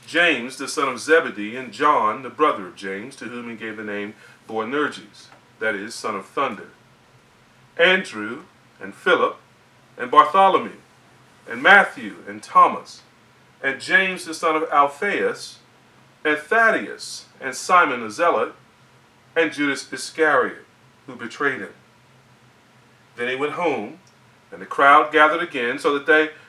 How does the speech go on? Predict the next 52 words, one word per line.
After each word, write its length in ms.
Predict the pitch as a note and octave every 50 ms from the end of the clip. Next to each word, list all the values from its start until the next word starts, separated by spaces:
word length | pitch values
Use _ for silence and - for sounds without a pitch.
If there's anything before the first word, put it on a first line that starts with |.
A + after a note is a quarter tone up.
| _
could 160 | - F3 E3+
not 240 | F3 F3 F3+ F3 F3+
even 280 | F#3 F#3 E3+ F3 F3+ - -
eat. 380 | G#3 G#3+ G3 C#3 G#2 - - - _ _ _ _ _ _ _ _ _ _ _
And 100 | - G2+
when 80 | G#2+ A2+
his 120 | A#2 -
family 340 | - F3+ F3+ F3 D#3+ D3+ C#3+
heard 280 | C#3+ - G#3+ G3 D#3+ C#3+
it, 140 | D#3 D#3 - - - _
they 120 | - D#3 D#3
went 200 | D#3 F3 F3+ F#3
out 180 | F3+ F3+ F3
to 80 | F3+ E3
seize 500 | - - - - B3 B3+ A#3 G3+ - -
him, 180 | G#2+ G#2+ B2 -
for 140 | - D#3+
they 100 | E3 F#3
were 100 | F#3+ F3
saying, 360 | - - A#3+ A3+ G#3 F#3+ E3 - - - - _ _ _ _ -
"He 140 | - B3+ G#3+
is 180 | D3 - - -
out 200 | F3 F3+ G3 G3
of 100 | G3 F#3+
his 180 | G3 F#3+ F3+ F3+
mind." 340 | F#3 F#3 F3 C#3 A#2 G2+ - - _ _ _ _ _ _ _ _ _ _ _ _ _ _ _ _ _ _ - - _ _ -
And 120 | E3 E3
the 20 | E3+
scribes 580 | - - - A#3 A#3 A3+ G3 D#3 - - -
who 80 | E3 D#3+
came 280 | - - F#3 F3+ F3 E3+
down 240 | F3 F3+ F3+ F3
from 160 | - F#3 E3+ D3
Jerusalem 560 | C#3+ D#3 D#3+ F3+ G3+ G3 - - C#3+ B2+ B2+
were 80 | C3
saying, 420 | B2+ - - D#3+ D#3 D3 C#3+ C3+ - - - - -
"He 80 | A3 G3+
is 120 | F3+ -
possessed 520 | - - D#3+ C#3+ - A3 A#3+ G#3+ - - -
by 160 | C#3+ C3+ C3
Beelzebub, 840 | - C#3 D#3+ G3+ A3 G#3+ - - C3 A2+ A2 G#2 F#2 - - - -
and 140 | B2+ C3 C#3
by 160 | E3 E3 E3
the 80 | D3+ D3+
prince 340 | - - G#3+ G3+ G3 -
of 120 | E3+ C#3 -
demons 380 | F3+ G#3+ A#3+ G#3+ D#3+ B2 G#2+
he 80 | C#3+ D#3
cast 400 | - - F#3+ F#3 F3 E3+ - F#3
out 220 | F#3+ A#3 A#3+ -
the 80 | - A#2+
demons." 520 | A#2+ A#2 G#2+ F#2 E2+ - - - - -